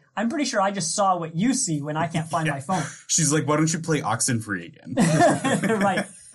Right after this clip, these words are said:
Speaker 1: And, uh, well, she, she actually picked up Oxenfree too. She beat it, and I'm the, I'm the dummy who, who never finished it. But, uh, like, we were literally playing Cards Against Humanity with her family, and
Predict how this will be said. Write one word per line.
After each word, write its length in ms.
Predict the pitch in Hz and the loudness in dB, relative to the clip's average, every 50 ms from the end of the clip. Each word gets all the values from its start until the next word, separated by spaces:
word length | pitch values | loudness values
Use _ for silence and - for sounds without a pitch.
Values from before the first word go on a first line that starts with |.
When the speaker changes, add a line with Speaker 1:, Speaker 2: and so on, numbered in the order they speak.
| 208 - - - 196 - - - 151 - - 196 - | -8 -6 -6 -8 -8 -8 -6 -8 -8 -8 -8 -8 -4
Speaker 1:
And, 280 | - 185 185 185 175 175 | 0 0 0 2 2 2
uh, 220 | 175 165 160 160 160 160 - - - - _ - 160 - _ _ | 4 4 4 2 0 -4 -12 -18 -18 -18 _ -16 -16 -16 _ _
well, 340 | - 196 208 202 190 208 214 | -2 2 2 2 2 2 0
she, 180 | 175 - 214 185 | -2 -2 -2 -4
she 160 | - - 302 | -2 0 2
actually 240 | 277 208 - 165 156 | 0 0 0 -2 -2
picked 180 | 165 170 156 - | -2 -2 -2 -2
up 100 | 143 131 | -2 -2
Oxenfree 440 | 143 139 - - 139 - 151 131 - | -2 -4 -4 -6 -8 -8 -8 -6 -4
too. 140 | 180 160 131 | -4 -4 -4
She 160 | - 196 196 | -2 -2 -2
beat 160 | 151 170 170 | -2 0 -2
it, 40 | 156 | -2
and 120 | 139 139 143 | -4 -4 -4
I'm 160 | 160 175 160 | -4 -4 -2
the, 180 | 139 127 120 - _ _ - | -4 -4 -6 -8 _ _ -6
I'm 140 | 160 170 | -4 -2
the 80 | 160 139 | -2 -2
dummy 340 | 127 123 147 143 143 143 139 | -2 -2 -2 -4 -4 -4 -4
who, 100 | 143 135 | -4 -6
who 260 | 131 135 139 135 139 | -6 -6 -6 -6 -4
never 320 | 131 143 135 135 131 127 123 - - _ - 175 | -4 -4 -4 -4 -6 -6 -8 -10 -10 _ -8 -4
finished 300 | 170 165 165 156 160 - | -2 -2 -2 -2 -4 -6
it. 120 | 127 - - | -8 -4 0
But, 340 | 170 165 156 - - - - _ _ _ _ _ _ | 0 0 0 0 -6 -16 -20 _ _ _ _ _ _
uh, 260 | - 180 170 156 156 156 | 0 0 2 2 0 0
like, 180 | 185 208 202 196 | 0 -2 0 0
we 120 | 208 220 | -2 -2
were 100 | 220 208 | -2 -2
literally 340 | 190 180 175 190 202 208 208 190 | -2 -2 -2 -2 -2 -2 -2 -2
playing 260 | 202 202 185 175 165 | -2 -2 -2 -2 0
Cards 240 | 165 165 165 160 165 | 0 0 0 0 0
Against 240 | 160 160 156 160 | 0 0 0 -2
Humanity 480 | - 147 143 143 143 135 135 127 127 - - _ - | -4 -6 -6 -6 -6 -6 -6 -6 -6 -8 -12 _ -12
with 140 | 160 135 131 | -10 -8 -8
her 60 | 147 127 | -8 -6
family, 440 | - 147 139 135 127 127 123 117 - _ _ _ _ _ _ _ | -6 -4 -4 -4 -4 -6 -8 -10 -14 _ _ _ _ _ _ _
and 400 | - 156 147 143 143 139 135 - | -6 -6 -4 -4 -4 -6 -8 -10